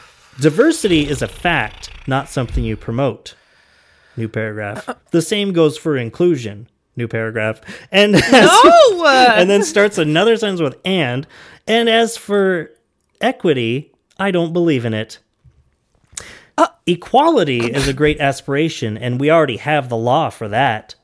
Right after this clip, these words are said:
Speaker 1: But equity, the idea that everybody should have not just equal opportunities, but equal outcomes?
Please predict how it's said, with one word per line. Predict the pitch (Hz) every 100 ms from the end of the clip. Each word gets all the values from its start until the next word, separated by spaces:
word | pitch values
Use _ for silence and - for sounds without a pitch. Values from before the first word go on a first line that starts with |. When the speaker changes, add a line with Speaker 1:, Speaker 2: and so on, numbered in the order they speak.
| _ -
Speaker 1:
But | 131 208
equity, | 254 - 113 101 107 127 _ _
the | -
idea | 160 147 165 175
that | 160 143
everybody | 170 180 170 170 156
should | 175
have | 139 160 147
not | 143 175 175
just | 175 165
equal | - 180 185 175
opportunities, | 160 170 170 - 196 196 220 185
but | 170
equal | 190 185 196
outcomes? | 175 196 - 226 262 269